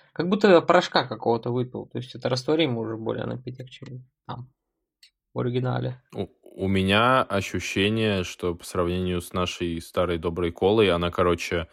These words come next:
Speaker 2: сильно менее газированная, прям сильно. Причём я разную пробовал, и пепси, и колу, и из разных мест покупал в разных магазинах. Вот. Она сильно менее газированная и более кислая, короче. Такая прям такой кислый противный привкус
Speaker 1: Мгм.
Speaker 2: у неё.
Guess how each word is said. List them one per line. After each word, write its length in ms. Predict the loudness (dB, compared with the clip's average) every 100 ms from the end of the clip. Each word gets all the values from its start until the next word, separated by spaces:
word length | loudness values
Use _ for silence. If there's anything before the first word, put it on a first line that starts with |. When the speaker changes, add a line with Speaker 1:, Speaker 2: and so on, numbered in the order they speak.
| -20 -20
Speaker 2:
сильно 440 | -12 -2 2 2 2
менее 320 | 2 2 0
газированная, 600 | -2 0 2 2 2 0
прям 160 | -2 -6
сильно. 440 | -6 -8 -8 -12 -16
Причём 200 | -8 0
я 140 | 4 6
разную 340 | 6 4 0
пробовал, 260 | 2 4 4
и 40 |
пепси, 280 | 2 0 -4
и 40 |
колу, 320 | 0 4 4 4
и 80 | -2
из 140 | 0
разных 340 | 2 2 -4
мест 300 | -4 -6 -6 -18 -20
покупал 320 | -16 -4 -2
в 40 |
разных 280 | 0 -2 -6
магазинах. 480 | -6 -6 -6 -10 -14 _ _ -20 -20 -20 _ _ -4
Вот. 260 | 0 0 2
Она 220 | 2 2
сильно 320 | 2 0 2
менее 300 | 0 0 0
газированная 480 | 0 4 4 4 2
и 80 | 0
более 300 | 2 2 2
кислая, 420 | -2 -10 -8 -10
короче. 480 | -10 -12 -12 -16 -20 _ _ _ _ _ _ _ _ _ _ _ _ _ _ _ _ _ _ _ _ _
Такая 240 | 2 4
прям 160 | 4 2
такой 160 | -2
кислый 440 | -4 -6 -6 -4 -4
противный 420 | -4 -4 -6 -8
привкус 400 | -6 -8 -8 -10
Speaker 1:
Мгм. 80 | -10
Speaker 2:
у 0 |
неё. 140 | -16